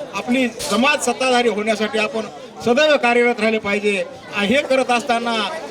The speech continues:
एक वर्ष झालं आम्हाला या ठिकाणी फार अतोनात आमच्या गावातल्या बौद्धवाड्यातील सर्व बौद्ध उपासकांना, उपासिकांना अन्याय अत्याचाराचा सामना करावा लागला. आमचा रस्ता बंद होता,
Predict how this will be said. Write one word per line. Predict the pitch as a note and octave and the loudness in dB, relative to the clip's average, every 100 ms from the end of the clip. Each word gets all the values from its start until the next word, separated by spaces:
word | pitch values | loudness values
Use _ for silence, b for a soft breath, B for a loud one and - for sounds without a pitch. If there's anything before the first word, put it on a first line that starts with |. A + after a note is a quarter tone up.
| - - - | -10 -4 4
एक | G4+ C4 | 4 4
वर्ष | B3 B3 B3 | 2 4 2
झालं | A3+ A#3 A#3+ A#3 F#3+ - - - | 2 2 2 2 0 -6 -12 -8
आम्हाला | A3 A#3+ B3 | -2 0 0
या | A#3+ A#3 | 2 0
ठिकाणी | A3+ A3+ A3+ A3+ G#3+ - - - - | 0 -2 0 0 -2 -8 -14 -14 -4
फार | C#4 D#4+ C#4 | 2 2 2
अतोनात | C4 C4 C4 C#4 C4+ - - - G3+ | 2 2 2 0 -2 -6 -14 -10 -6
आमच्या | A3 A3 B3+ B3 A#3 | -6 0 2 2 0
गावातल्या | A3 A#3 A#3 A#3+ A3+ | 0 0 0 0 0
बौद्धवाड्यातील | G#3+ A3+ A3+ A3+ A#3 A3 | 0 0 2 0 -2 -6
सर्व | F#3+ G#3+ A3 | -2 2 2
बौद्ध | G#3+ G#3+ | 2 0
उपासकांना, | A3 G#3+ F#3+ G3 F#3+ A3 C4 B3 - - - | 0 0 -2 -2 -2 0 0 -2 -10 -14 -6
उपासिकांना | A#3+ A3+ A3 A3 A3 G#3+ G3+ | -2 0 0 0 2 0 0
अन्याय | G#3+ A3 | 0 0
अत्याचाराचा | A3 G#3+ G#3+ F#3 F3+ | 0 -2 -2 -2 -2
सामना | G#3+ A#3+ | 0 0
करावा | A#3 A3+ G#3+ | 2 2 2
लागला. | G#3+ G#3+ G3 F3 - - | 0 0 -2 -4 -12 -12
आमचा | F#3 G3+ G#3 | -8 0 2
रस्ता | F#3 - C4 B3 | 2 2 2 4
बंद | B3 | 4
होता, | G#3+ G#3+ A3 G3 | 2 2 2 0